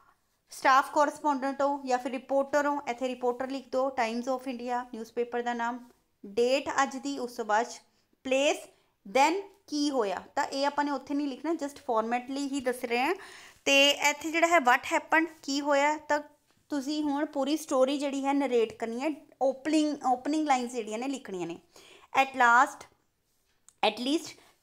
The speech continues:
ten people were killed and twenty others were injured in a bus act-, accident in western part of Delhi on Tuesday। ਤਾਂ ਓਪਨਿੰਗ ਲਾਈਨਸ 'ਚ ਕੀ ਲਿਖਣਾ ਹੈ ਕਿ ਵੀ ਕੀ ਹੋਇਆ, ਕਿੱਦਾਂ ਹੋਇਆ, ਕਿਵੇਂ ਹੋਇਆ।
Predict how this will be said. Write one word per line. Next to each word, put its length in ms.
ten 260
people 360
were 180
killed 260
and 180
twenty 400
others 440
were 140
injured 500
in 140
a 40
bus 260
act-, 460
accident 500
in 60
western 480
part 420
of 80
Delhi 440
on 360
Tuesday। 320
ਤਾਂ 80
ਓਪਨਿੰਗ 440
ਲਾਈਨਸ 260
'ਚ 20
ਕੀ 160
ਲਿਖਣਾ 280
ਹੈ 100
ਕਿ 220
ਵੀ 120
ਕੀ 460
ਹੋਇਆ, 340
ਕਿੱਦਾਂ 440
ਹੋਇਆ, 240
ਕਿਵੇਂ 320
ਹੋਇਆ। 280